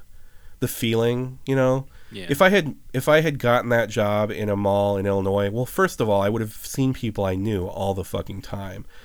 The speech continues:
Speaker 2: That's true.
Speaker 1: That's the thing that kinda sucks about, like, living in Illinois for me. And that's one of the things I really liked about all the other places I've lived is I never run into people from high school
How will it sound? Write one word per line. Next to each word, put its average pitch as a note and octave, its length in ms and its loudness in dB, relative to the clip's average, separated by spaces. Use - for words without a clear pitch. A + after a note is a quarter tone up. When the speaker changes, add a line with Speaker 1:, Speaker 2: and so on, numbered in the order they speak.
Speaker 2:
That's - 200 -14
true. - 260 -18
Speaker 1:
That's G#3 240 4
the - 80 -10
thing A#3 160 4
that - 120 -2
kinda C3 280 2
sucks - 480 -2
about, F#2+ 360 -4
like, G#2 220 -8
living A2+ 300 0
in G2+ 140 0
Illinois G2 440 -4
for A#2+ 180 -6
me. B2 300 -4
And C3 80 2
that's C#3+ 220 6
one F#3 100 4
of F3+ 60 6
the D3 60 0
things B2 180 0
I A2 60 4
really A2 280 0
liked G#2 300 0
about G2 440 0
all A2+ 180 4
the G#2+ 160 0
other G#2 160 0
places G2 400 -4
I've F#2+ 200 -2
lived G#2+ 480 -4
is G#2+ 440 -4
I C3+ 100 0
never D#3+ 340 2
run A#2+ 300 2
into A2+ 300 -2
people G2 340 -6
from F#2+ 160 -10
high - 180 -8
school - 440 -12